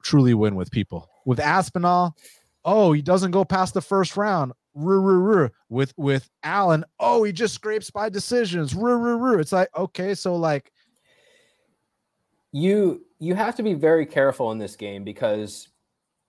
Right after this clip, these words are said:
Speaker 2: it's very easy to form biases, and, like, everyone does it, myself included. Like, there are fighters who you kinda take stands on, and it's very easy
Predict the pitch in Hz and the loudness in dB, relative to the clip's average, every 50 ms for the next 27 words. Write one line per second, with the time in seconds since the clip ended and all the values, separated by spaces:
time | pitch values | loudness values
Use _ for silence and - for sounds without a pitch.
0 | _ _ - - - 143 139 - - 147 151 160 165 147 147 147 139 147 123 113 | _ _ -20 -12 -6 -6 -6 -4 -2 0 0 0 2 0 0 -2 -2 -4 -8 -8
1 | - - 131 135 120 101 104 101 101 101 104 104 - - 107 104 107 104 98 107 | -8 -8 -8 -6 -6 -4 -4 -4 -4 -4 -6 -8 -8 -8 -8 -8 -8 -8 -10 -12
2 | - 104 107 101 95 95 95 92 92 _ - _ _ _ _ _ _ _ _ _ | -14 -12 -10 -8 -8 -8 -8 -8 -12 _ -20 _ _ _ _ _ _ _ _ _
3 | _ _ _ _ _ _ - 180 156 170 165 156 143 127 110 95 113 104 95 95 | _ _ _ _ _ _ 2 2 4 4 4 4 2 0 0 0 0 0 -2 -4
4 | 85 - 101 117 123 120 - 143 127 127 - 117 104 - 117 98 82 87 87 95 | -8 -8 -4 -4 -2 0 2 2 2 2 2 -4 -8 -8 -8 -10 -10 -8 -8 -8
5 | 92 92 - 127 131 127 127 - 120 117 117 117 117 113 107 - - 110 104 101 | -8 -4 0 2 2 2 2 0 0 0 0 0 -2 -4 -4 -6 -8 -8 -8 -8
6 | 101 101 98 - 117 110 107 101 - - 110 95 - - - - 202 202 202 202 | -8 -10 -8 -6 -4 -4 -4 -6 -8 -8 -8 -8 -10 -14 -12 -10 -10 -8 -8 -8
7 | - 110 101 101 98 98 98 101 98 _ _ _ _ _ _ _ _ - 113 110 | -6 -6 -4 -4 -4 -6 -8 -10 -14 _ _ _ _ _ _ _ _ -12 -8 -6
8 | 110 110 107 104 101 98 - _ _ _ _ - 131 139 131 - 101 104 139 131 | -6 -6 -6 -8 -10 -12 -16 _ _ _ _ -6 -6 -6 -6 -6 -10 -6 -4 -2
9 | 139 151 156 156 147 135 123 - - 120 123 127 127 113 90 98 92 90 90 90 | 0 0 0 0 0 -2 -4 -6 -12 -12 -10 -8 -8 -10 -10 -12 -16 -18 -18 -18
10 | 90 95 | -20 -20